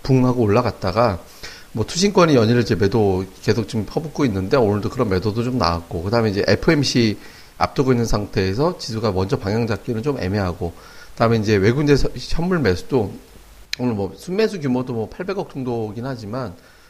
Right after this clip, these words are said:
또 주목되는 건 외국인들 매매 규모가 되게 줄어들었거든요. 그러니까 최근 이제 매수 나올 때 보면 한참 많을 때 일조 팔천억까지 올라갔었고,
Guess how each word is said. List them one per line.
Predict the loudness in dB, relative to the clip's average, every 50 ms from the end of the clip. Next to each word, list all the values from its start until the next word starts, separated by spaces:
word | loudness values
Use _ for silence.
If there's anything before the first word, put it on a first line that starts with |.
| -14 -12
또 | -12
주목되는 | -8 -4 -4 -2 -2 -2 -2 -2 -2 -2 -2
건 | -4 -4 -4
외국인들 | -4 -4 -4 -4 -4 -2
매매 | -2 -2 -2 -2 -2 -4 -4
규모가 | -4 -6 -6 -6 -8 -8 -10
되게 | -10 -10 -10 -10 -10
줄어들었거든요. | -10 -8 -6 -4 -4 -4 -4 -6 -8 -10 -14 -14 -12 -12
그러니까 | -12 -12 -12 -12 -10 -10 -10 -12 -14 -20 -20 -20 -20 -20 -20 -12
최근 | -8 -6 -4 -2 -2
이제 | -2 -2
매수 | -2 -4 -4 -2 -2
나올 | -2 -2 -2 -2
때 | -4 -6
보면 | -6 -6 -6 -8 -8
한참 | -8 -8 -8 -6 -4 -4
많을 | -2 -2 -4 -4
때 | -4 -6
일조 | -6 -6 -8 -8 -8
팔천억까지 | -8 -8 -10 -8 -8 -10 -6 -4 -2 -2 -2
올라갔었고, | -2 -2 -4 -4 -6 -8 -10 -12 -12 -10 -8 -8 -8 -8